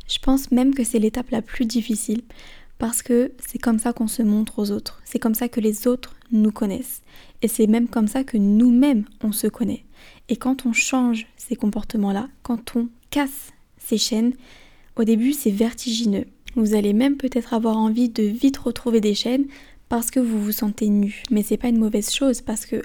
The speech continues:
à partir du moment où vous êtes nu, vous ne pouvez que choisir les habits qui vont vous habiller.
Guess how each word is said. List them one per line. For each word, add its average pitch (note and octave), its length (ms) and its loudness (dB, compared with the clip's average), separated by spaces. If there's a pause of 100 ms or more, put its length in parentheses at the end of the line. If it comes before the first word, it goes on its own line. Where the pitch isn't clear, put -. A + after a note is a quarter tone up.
(160)
à A#3+ 120 -4
partir B3 260 -6
du A#3 120 -2
moment A3+ 260 2
où A3+ 60 2
vous A3 140 0
êtes G#3 180 -4
nu, A#3 200 4 (420)
vous A3+ 200 2
ne A3 80 6
pouvez A#3 440 -4 (100)
que D#4+ 280 -6
choisir B3 600 -4
les A3 280 0
habits C4 320 -2 (180)
qui - 160 -4
vont A3 160 0
vous A3 180 -2
habiller. - 340 -4